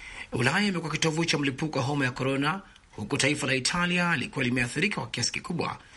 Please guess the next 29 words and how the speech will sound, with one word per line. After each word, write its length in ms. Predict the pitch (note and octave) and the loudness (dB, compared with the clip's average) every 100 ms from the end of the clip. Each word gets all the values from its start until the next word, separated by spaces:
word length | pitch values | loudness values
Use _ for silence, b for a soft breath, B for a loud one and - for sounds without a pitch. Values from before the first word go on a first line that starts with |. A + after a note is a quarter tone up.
| B B | B B
likiripoti 720 | - G3+ C#3 C3 E3 F#3 F#3+ | 0 2 0 -2 -4 -2 0
mamia 400 | D#3 - B2+ D3 | 0 0 0 2
ya 60 | C#3 | 2
vifo 240 | B2 D3 | 0 -2
vipya 540 | C3+ E3 F3 - E3 E3 | -2 -2 -2 0 0 2
siku 320 | - E3 - | 0 -2 -4
ya 60 | - | -6
Jumapili, 600 | F2 C3+ - E3+ G#2+ B2 B B B B | -4 -4 0 2 2 -2 B B B B
ambapo 340 | - G#2 C3 | -6 -2 0
jumla 280 | B2+ D3+ D3+ | 2 2 2
ya 80 | C3+ | 2
vifo 300 | D#3 E3+ D3+ | 0 0 -2
hadi 140 | C3+ | -2
sasa 340 | B2+ D#3 - D3 | 0 0 0 0
nchini 240 | C#3+ C#3 | -2 -2
humo 360 | E3+ E3+ E3 B B B | 0 0 0 B B B
vimezidi 640 | - B2 C3+ C3 G#3 D3 | -6 0 2 2 2 2
elfu 340 | - D#3 - D3 | 0 -2 -4 -4
tano 340 | - E3+ B2 | -2 0 0
na 100 | G#2+ | -2
mia 160 | - - | -4 -2
nne. 340 | D3 C3+ - - - - - - - - - - | 0 0 -2 -10 -20 -20 -20 -20 -20 -20 -14 -4
Kazi 240 | - C3+ | -2 0
zote 340 | C3+ E3 E3 | 2 2 2
ambazo 360 | D#3 C3+ C3+ C3 | 0 2 2 2
hazina 260 | B2 C#3+ C3 | 2 2 0
lazima 400 | B2+ C3 D3+ C3+ | 0 2 2 2
nchini 280 | C3+ C#3+ | 2 2
Italia 480 | C3+ D#3+ D3+ D3+ D3+ | 2 0 2 2 2